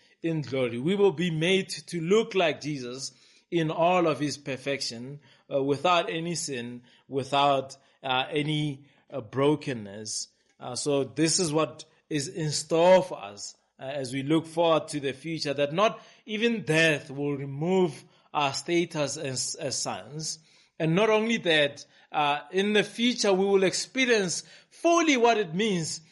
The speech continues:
uh, to be sons, um, of God. Um, so, so this is what we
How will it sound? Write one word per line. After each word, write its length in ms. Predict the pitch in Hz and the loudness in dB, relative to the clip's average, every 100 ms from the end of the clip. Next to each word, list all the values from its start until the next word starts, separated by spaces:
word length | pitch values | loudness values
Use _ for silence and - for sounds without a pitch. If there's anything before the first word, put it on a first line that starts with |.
| _ - | _ -4
uh, 200 | 170 156 | -2 -2
to 180 | 160 151 | -4 -6
be 160 | 156 | -4
sons, 720 | 151 170 160 156 151 135 - - _ _ | -2 2 2 2 -2 -4 -6 -10 _ _
um, 360 | - 139 131 131 | -6 -4 -4 -6
of 240 | 147 123 107 | -10 -12 -10
God. 320 | 113 101 104 - _ _ - | -10 -10 -12 -14 _ _ -18
Um, 240 | 113 107 | -16 -14
so, 300 | 113 139 175 - | -8 -8 -8 -10
so 460 | - 175 156 156 - _ _ | -4 2 2 0 -18 _ _
this 200 | 196 196 | 0 2
is 140 | 190 | 0
what 240 | 165 160 165 | 0 0 -2
we 340 | 156 139 - | -4 -6 -10